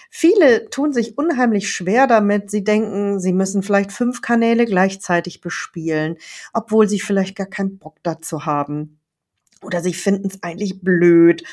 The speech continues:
Und nur weil der eine sagt, „Oh, jetzt musst du aber unbedingt das machen.“ Äh, da hilft dir Bianca eigentlich sehr schön durch diesen Dschungel, dass du,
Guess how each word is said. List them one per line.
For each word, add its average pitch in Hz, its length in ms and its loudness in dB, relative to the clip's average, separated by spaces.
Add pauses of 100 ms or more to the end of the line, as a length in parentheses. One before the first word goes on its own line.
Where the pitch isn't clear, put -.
(120)
Und 202 140 -6
nur 196 260 4
weil 190 140 4
der 185 160 2
eine 180 260 2
sagt, 165 280 0
„Oh, 170 120 -2
jetzt 170 260 -4
musst 202 240 -2
du 190 80 2
aber 160 240 0
unbedingt 165 480 -2
das 196 260 -2
machen.“ 170 500 -6 (600)
Äh, 175 220 0
da 233 280 -2
hilft 240 480 -2
dir 220 100 0
Bianca 190 760 -2
eigentlich 180 560 -6
sehr 247 520 -2
schön 214 460 0
durch 175 280 -2
diesen 160 360 -4
Dschungel, 202 560 0 (440)
dass - 280 -10
du, 165 340 -4